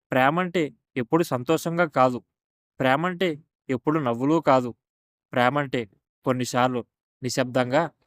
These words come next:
బాధపడడం కూడా. నువ్వు అలసిపోయిన రోజుల్లో ఎవరైనా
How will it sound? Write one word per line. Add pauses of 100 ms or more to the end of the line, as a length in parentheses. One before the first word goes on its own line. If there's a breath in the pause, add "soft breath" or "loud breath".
(140)
బాధపడడం
కూడా. (1120)
నువ్వు
అలసిపోయిన
రోజుల్లో (340)
ఎవరైనా